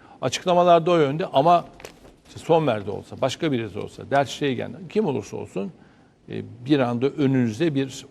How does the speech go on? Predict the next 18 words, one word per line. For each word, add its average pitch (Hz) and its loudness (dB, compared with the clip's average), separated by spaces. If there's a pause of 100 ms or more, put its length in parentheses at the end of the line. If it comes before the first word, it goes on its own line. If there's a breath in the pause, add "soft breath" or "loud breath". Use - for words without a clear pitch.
otuz 131 -8
milyon 127 0
euroluk 127 0
paket 139 -2
çıkıyor. - -10 (680)
Şimdi 117 -14
tabii 135 -2 (100)
demin 139 0
de 117 -2
söyledim. 113 -6 (580 loud breath)
E, 110 -4
Galatasaray 123 -4
artık - -4 (320 soft breath)
çok 131 -4
kontrollü 131 0
harcama 120 2
yapmak 113 -6
zorunda. 127 -2